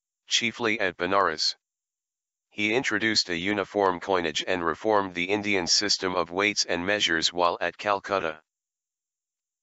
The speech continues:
The story of Thomas William Rhys Davids, from the Polytext Society. Thomas William Rhys Davids, eighteen forty-three to nineteen twenty-two, as born in Colchester,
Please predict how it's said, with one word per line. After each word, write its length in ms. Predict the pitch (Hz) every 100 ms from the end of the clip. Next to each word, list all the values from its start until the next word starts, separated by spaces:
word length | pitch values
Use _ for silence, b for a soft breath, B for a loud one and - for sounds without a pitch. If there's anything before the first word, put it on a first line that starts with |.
| -
The 100 | 92
story 460 | - 131 143 135
of 160 | 123 92
Thomas 480 | - 113 101 92 98
William 420 | 101 104 90 80
Rhys 260 | 90 85 -
Davids, 580 | 92 85 78 76 - b b _ _ _
from 240 | 104 95
the 100 | 87
Polytext 760 | - 113 113 110 - 107 - -
Society. 640 | 90 - 107 92 80 80 78 _ _ _ _ _ _ _ _ -
Thomas 460 | 131 135 127 117 117
William 420 | 117 104 98 85
Rhys 300 | 92 90 -
Davids, 560 | 92 82 80 76 - B B _ _ -
eighteen 420 | 101 - 113 98
forty-three 720 | - 113 110 110 - 95 107
to 160 | 95 92
nineteen 540 | 92 98 98 110 107
twenty-two, 800 | 98 107 98 110 98 - 101 80 B B _ _ 101
as 240 | 90 82
born 280 | 104 117 113
in 180 | 92 87
Colchester, 840 | 110 107 - 120 110 - 78 78